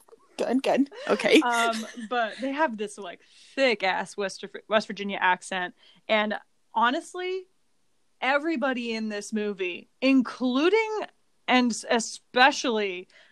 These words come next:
Speaker 1: the, the kid who plays Sadie, are just incredible. Um,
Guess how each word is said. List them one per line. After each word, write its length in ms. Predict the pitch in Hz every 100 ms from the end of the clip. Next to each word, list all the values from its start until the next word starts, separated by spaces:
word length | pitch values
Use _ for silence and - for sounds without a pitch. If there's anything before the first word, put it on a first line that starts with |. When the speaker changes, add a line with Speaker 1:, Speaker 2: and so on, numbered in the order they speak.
| _ -
Speaker 1:
the, 580 | 214 233 233 220 208 -
the 200 | 208 214
kid 320 | 208 285 262
who 120 | 202
plays 480 | 240 - 247 208 -
Sadie, 540 | - 240 226 190 175 - - - - _
are 560 | - 233 220 208 202 - _ _ _ _ 233
just 500 | 220 277 269 226 - _ _ _ _ -
incredible. 1300 | 370 269 208 190 - 226 196 285 415 302 196 170 - _ _ _ -
Um, 400 | 220 214 190